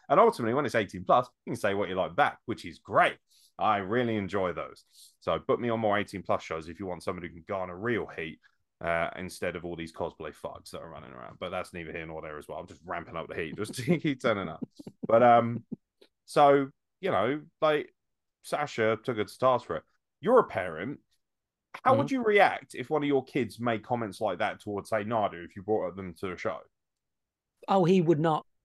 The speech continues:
Speaker 2: He, yeah, we would have gone on. I would have apologized to the wrestler, and then I would have taken him out. I would have taken him home. Not for that, but just, you know, 'cause that, that's not on.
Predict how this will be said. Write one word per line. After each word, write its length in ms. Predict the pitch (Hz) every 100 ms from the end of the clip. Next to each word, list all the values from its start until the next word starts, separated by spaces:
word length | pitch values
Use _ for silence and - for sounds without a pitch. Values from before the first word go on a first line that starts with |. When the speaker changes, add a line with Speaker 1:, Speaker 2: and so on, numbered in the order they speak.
| -
Speaker 2:
He, 280 | 180 156 151 226 247
yeah, 220 | 160 123
we 160 | 117 131
would 120 | 120
have 80 | 113
gone 120 | 107
on. 160 | 117 110 _ _ _ _ _ _ _ _ _ _ _ - 123 - _ _ _ _ _ _ _ _
I 80 | 127
would 100 | 123
have 60 | 131 127
apologized 520 | 151 160 127 123 -
to 60 |
the 80 | 123
wrestler, 280 | 117 - 123 135
and 100 | 127
then 80 | 117
I 80 | 120
would 100 | 120
have 100 | - _
taken 320 | - 127 117
him 80 | 110
out. 200 | 101 117 - _ _ _ _
I 40 | 120
would 80 | 117
have 80 |
taken 120 | 123 113 _ _
him 120 | 113
home. 200 | 107 110 - _ _ _ _ _ _ _
Not 300 | 170 160 - _ - - _
for 120 | - 120
that, 320 | 120 104 -
but 400 | 131 139 127 120 - _ -
just, 320 | 139 - - _
you 140 | 214 135
know, 160 | 110
'cause 300 | 113 123 113
that, 300 | - 135 -
that's 320 | - 127 - -
not 180 | 123
on. 220 | 127 143